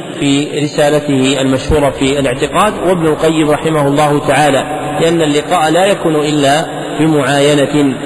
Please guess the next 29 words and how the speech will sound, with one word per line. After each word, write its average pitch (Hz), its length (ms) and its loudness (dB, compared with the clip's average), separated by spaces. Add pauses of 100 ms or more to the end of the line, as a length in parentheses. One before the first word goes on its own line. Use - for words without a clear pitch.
(280)
ثم 208 200 2
أورد 190 480 2 (340)
رحمه 156 360 0
الله 147 360 2
تعالى 147 280 2
حديث 143 380 2 (260)
جرير 139 240 2
بن 135 80 0
عبد 131 200 -2
الله 139 220 2
في - 100 -4
الصحيحين، 139 720 -2 (500)
وفيه: 180 480 2
"إنكم 170 400 0
سترون 151 480 0
ربكم 151 520 0
عيانا 151 400 0
كما 143 320 0
ترون 147 340 0
هذا 147 420 2
لا 139 140 2
تضامون 139 680 0
في 139 120 2
رؤيته"، 139 640 0
الحديث، 147 440 0 (760)
ولفظة 160 580 0
عيانا 156 580 2
عند 147 280 -2
البخاري 147 880 0